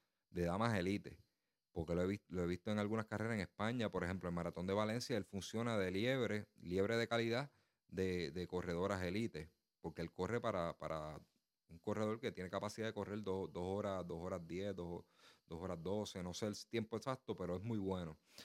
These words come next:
Y, y, y él dice, "Mira, yo he corrido a cuatro minutos el ki-, a cuatro minutos el kilómetro, cuatro diez, este, sin ningún problema", y hay gente que piensa que eso es una pérdida de tiempo. Ok, cuatro diez el kilómetro, estamos hablando que es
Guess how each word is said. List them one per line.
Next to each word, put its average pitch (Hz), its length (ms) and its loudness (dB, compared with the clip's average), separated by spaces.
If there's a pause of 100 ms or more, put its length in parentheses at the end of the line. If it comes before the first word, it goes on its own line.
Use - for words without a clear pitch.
(360)
Y, 95 440 0
y, 90 520 -2
y 92 60 -4
él 95 120 0
dice, 101 200 -2
"Mira, 117 260 0
yo 92 140 0
he 90 60 -2
corrido 110 680 2
a 87 140 -4
cuatro 107 340 2
minutos 113 360 -2
el 104 60 -12
ki-, - 220 -6
a 87 220 -4
cuatro 87 260 -2
minutos 107 320 0
el 104 80 -8
kilómetro, 101 580 0
cuatro 90 300 0
diez, 113 320 2 (400)
este, 87 560 -2
sin 95 220 -2
ningún 92 280 -2
problema", 110 540 2
y 92 80 0
hay 90 80 0
gente 107 240 -2
que 107 100 0
piensa 120 480 -4 (220)
que 87 140 0
eso 107 200 -2
es 110 80 0
una 113 160 -2
pérdida 107 220 2
de 90 60 -2
tiempo. 82 260 -8
Ok, 80 160 -6 (220)
cuatro 87 340 2
diez 90 160 2
el 117 100 -2
kilómetro, 123 440 -2
estamos 90 240 -4
hablando 113 340 -2
que 95 240 -2
es 127 100 -6